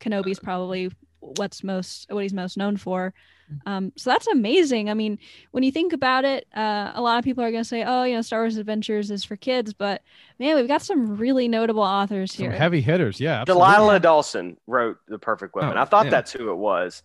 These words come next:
Speaker 1: Oh,
Speaker 4: But
Speaker 1: The
Speaker 4: she
Speaker 1: Perfect Weapon. That's what the no-,
Speaker 4: Yeah.
Speaker 1: yeah, the short story thing was.
Speaker 4: And I
Speaker 1: Yeah.
Speaker 4: think, though, Delilah Dawson did the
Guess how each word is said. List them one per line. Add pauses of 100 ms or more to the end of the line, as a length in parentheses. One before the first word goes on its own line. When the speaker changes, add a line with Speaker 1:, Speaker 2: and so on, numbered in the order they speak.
(120)
Speaker 1:
Oh,
Speaker 4:
But
Speaker 1:
The
Speaker 4:
she (140)
Speaker 1:
Perfect
Weapon.
That's
what
the
no-,
Speaker 4:
Yeah.
Speaker 1:
yeah, (100)
the
short
story
thing
was.
Speaker 4:
And
I
Speaker 1:
Yeah.
Speaker 4:
think,
though,
Delilah
Dawson
did
the